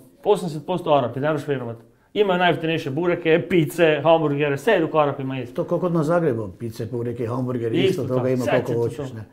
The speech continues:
Speaker 2: Slabo se peče i devenice i
Speaker 1: Deven-, ja,
Speaker 2: i,
Speaker 1: devenice
Speaker 2: i,
Speaker 1: ne,
Speaker 2: i
Speaker 1: devenice.
Speaker 2: pečenice i
Speaker 1: Čekaj,
Speaker 2: tako dalje.
Speaker 1: čurke su devenice.
Speaker 2: Čurke,
Speaker 1: Pri nas su
Speaker 2: je.
Speaker 1: čurke, no,
Speaker 2: Da, i
Speaker 1: devenice,
Speaker 2: to
Speaker 1: ja.
Speaker 2: mi nije jasno, zake čurke, mislim.
Speaker 1: A, ne, me pita, nemam pojma.
Speaker 2: <laughs> Ja, moja kćer, kad je čula da se zove,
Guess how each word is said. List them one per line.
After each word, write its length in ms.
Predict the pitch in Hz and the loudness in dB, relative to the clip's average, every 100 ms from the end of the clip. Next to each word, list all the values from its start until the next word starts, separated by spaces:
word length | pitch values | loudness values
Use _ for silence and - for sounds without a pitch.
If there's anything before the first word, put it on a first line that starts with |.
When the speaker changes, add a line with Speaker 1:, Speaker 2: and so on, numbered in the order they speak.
| - | -4
Speaker 2:
Slabo 280 | 156 165 | 0 2
se 160 | 170 131 | 2 0
peče 280 | 139 110 113 | -2 -2 -2
i 40 | |
devenice 580 | 110 120 120 127 123 123 107 | -2 -2 -2 -2 -2 -4 -4
i 220 | 104 98 | -8 -10
Speaker 1:
Deven-, 400 | 131 160 170 196 | -2 2 2 2
ja, 300 | 202 190 185 | 6 8 10
Speaker 2:
i, 40 | 170 | 8
Speaker 1:
devenice 460 | 170 180 190 190 | 6 4 2 2
Speaker 2:
i, 20 | 165 | 2
Speaker 1:
ne, 220 | 165 123 | 2 0
Speaker 2:
i 120 | 120 | 0
Speaker 1:
devenice. 260 | 147 151 160 | 0 0 2
Speaker 2:
pečenice 380 | 139 147 143 | 2 2 2
i 40 | 143 | 2
Speaker 1:
Čekaj, 160 | 196 | 4
Speaker 2:
tako 80 | 156 | 2
dalje. 120 | 131 127 | 2 -2
Speaker 1:
čurke 280 | 196 190 | -2 -2
su 100 | 139 | -4
devenice. 440 | 131 135 135 135 131 | -4 -4 -4 -8 -2
Speaker 2:
Čurke, 220 | 170 156 | 2 4
Speaker 1:
Pri 100 | 208 | 4
nas 120 | 233 | 4
su 120 | 135 127 | 4 2
Speaker 2:
je. 80 | |
Speaker 1:
čurke, 360 | 110 190 175 135 139 | 0 0 0 -4 -8
no, 240 | 135 160 170 - | -6 -6 -8 -12
Speaker 2:
Da, 140 | 120 135 | -4 -2
i 40 | |
Speaker 1:
devenice, 260 | 135 143 139 | 0 0 4
Speaker 2:
to 80 | 214 | 4
Speaker 1:
ja. 60 | |
Speaker 2:
mi 80 | 180 | 4
nije 100 | 147 | 4
jasno, 260 | 143 131 135 | 4 2 0
zake 260 | 143 143 | -2 0
čurke, 360 | 147 156 127 - - | -2 0 -2 -4 -16
mislim. 300 | 101 104 - - | -16 -16 -18 -10
Speaker 1:
A, 240 | - 185 185 | 0 2 2
ne, 380 | 165 175 170 135 | 2 0 0 0
me 160 | 123 | -2
pita, 220 | 156 160 139 | -2 -2 4
nemam 240 | 170 165 | 6 8
pojma. 640 | 202 190 233 233 - 202 - 180 170 - | 10 10 12 10 10 2 -4 -4 -6 -2
Speaker 2:
<laughs> 80 | - | 2
Ja, 100 | 135 | 4
moja 240 | 131 147 | 4 2
kćer, 320 | 147 - 160 127 | 2 2 2 0
kad 180 | 131 | -4
je 60 | 127 | -4
čula 260 | - 147 127 | -2 2 2
da 100 | 113 | 0
se 140 | 117 | -2
zove, 220 | 127 139 | 0 2